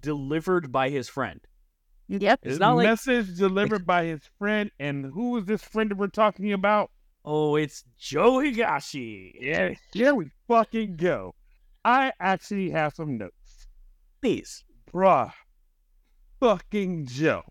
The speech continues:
Speaker 1: Yo,
Speaker 3: My
Speaker 1: we
Speaker 3: actual, uh, my, m-, I would like to begin this with saying that, uh, the new battle is the wrong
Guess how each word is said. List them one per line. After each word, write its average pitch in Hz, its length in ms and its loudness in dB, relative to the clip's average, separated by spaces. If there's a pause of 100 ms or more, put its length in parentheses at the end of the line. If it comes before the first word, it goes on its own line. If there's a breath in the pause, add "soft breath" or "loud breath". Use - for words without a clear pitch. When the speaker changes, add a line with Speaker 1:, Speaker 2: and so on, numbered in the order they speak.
(400)
Speaker 1:
Yo, 180 280 6
Speaker 3:
My 208 140 6
Speaker 1:
we - 80 -2
Speaker 3:
actual, 196 800 0
uh, 147 540 -6 (1800)
my, 160 280 0
m-, 185 120 -6 (380)
I 160 80 2
would 196 100 4
like 185 140 2
to 165 60 -12
begin 147 420 -2
this 147 280 -2
with 131 180 -6
saying 131 580 0 (1400)
that, 123 400 2
uh, 113 380 0 (1600)
the 151 160 0
new 175 220 2
battle 156 480 2
is 127 120 -6
the 120 100 0
wrong 131 720 0